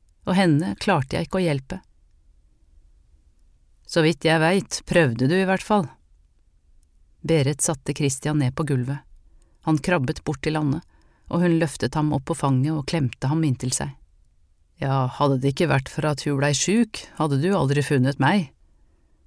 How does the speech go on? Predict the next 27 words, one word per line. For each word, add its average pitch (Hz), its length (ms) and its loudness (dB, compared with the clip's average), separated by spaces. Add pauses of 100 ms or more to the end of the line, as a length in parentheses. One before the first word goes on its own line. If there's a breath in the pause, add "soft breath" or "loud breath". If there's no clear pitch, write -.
(200)
Ja, 170 240 0
har 151 120 0
du 190 100 -6
ikke 240 260 2
tenkt 139 400 2
på 110 160 0
det 190 160 2
noen 180 200 0
gang, 165 200 2
du, 143 160 2
at 131 240 0
det - 80 0
er 147 160 0
vanskelighetene 165 800 0
dine 196 360 2
som 180 240 0
fører 143 400 2
deg 160 120 0
videre 151 480 0
på 175 160 -4
den 151 160 2
veien 139 360 2
du 151 120 0
er 147 80 2
ment 139 280 0
å 165 80 -4
gå?» 190 140 2